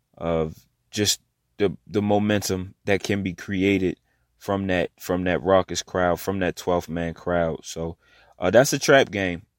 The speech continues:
for, for Bama, October twelfth at Texas A and M. Uh, October nineteenth, they go back home to take on Tennessee,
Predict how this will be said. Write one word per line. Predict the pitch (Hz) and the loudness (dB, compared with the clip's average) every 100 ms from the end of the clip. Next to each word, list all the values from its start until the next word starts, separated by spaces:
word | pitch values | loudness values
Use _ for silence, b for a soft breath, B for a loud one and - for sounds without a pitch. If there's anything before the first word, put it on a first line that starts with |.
| _ | _
for, | - 104 92 | -10 -2 -2
for | - 104 90 | -2 -4 -2
Bama, | 92 92 87 76 | 0 0 0 -2
October | 69 - 104 101 | -2 0 -2 -2
twelfth | - 104 98 90 - _ _ - | -2 2 2 2 -6 _ _ -2
at | 101 98 - | 4 4 2
Texas | 107 - 95 95 | -6 -4 -6 -4
A | 92 | -4
and | 92 | -2
M. | 92 90 95 _ _ _ - | -4 -4 -10 _ _ _ 2
Uh, | |
October | 92 98 - 120 | 4 4 4 4
nineteenth, | 117 113 110 127 120 113 - | 4 2 2 0 0 -2 -8
they | 104 | -6
go | 95 110 | -4 0
back | 98 98 | 2 2
home | - 107 104 | 2 0 0
to | 92 | -2
take | - 98 95 | -2 -2 -2
on | 92 | -6
Tennessee, | - 98 92 120 117 110 | -4 -4 0 4 4 2